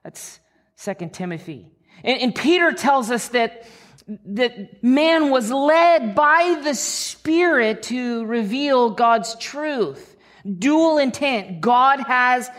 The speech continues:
an intent. And it doesn't disconnect from man's human intent in writing. They're both there. I think this is important to understand. Again, I'm gonna try and make this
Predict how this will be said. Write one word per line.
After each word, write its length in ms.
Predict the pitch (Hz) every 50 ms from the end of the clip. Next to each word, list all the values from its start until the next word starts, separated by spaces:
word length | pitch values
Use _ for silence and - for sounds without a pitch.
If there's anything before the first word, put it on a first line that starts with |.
| - - - -
an 140 | - 233 240
intent. 680 | 240 233 - - 277 269 262 247 214 190 - - - - _ _ _ _ _ _ _ _ _ _ _ _
And 140 | - 220 247
it 140 | 254 220 180
doesn't 480 | - 277 302 294 240 330 311 269 - -
disconnect 640 | 294 277 - - - 277 254 262 269 262 262 262
from 340 | - - 262 269 254 247 247 -
man's 840 | 240 240 240 269 277 294 294 294 285 262 233 208 170 - - - - - -
human 360 | - 277 311 311 302 294 269
intent 400 | 247 220 - - 233 226 226 -
in 180 | 233 233 233 226
writing. 500 | 233 233 240 240 240 220 208 180 175 185
They're 120 | 196 196
both 360 | 180 175 233 233 226 226 233
there. 540 | 240 294 294 269 247 202 175 156 143 - - - _ _ _ _ _ _ _ _ _ _ _ _ _ _ _ _ _ _ _ _ _ _ _ _ _ _ _ _ _ _ _ _ _ _ _ _ _ _ _ _ _ _ _ _ _ _ _ _ _ _ _ _
I 60 | -
think 180 | 139 226 240 196
this 140 | 277 254 202
is 140 | 247 220 226
important 500 | 220 202 - - 151 277 277 226 262 254
to 60 | -
understand. 480 | 233 233 220 - - - 214 208 202
Again, 120 | 196 226 220
I'm 80 | 220
gonna 120 | 214 226 208
try 240 | - - 247 240 233
and 80 | 220
make 180 | 226 226 220 220
this 380 | 214 220 214 214 - - -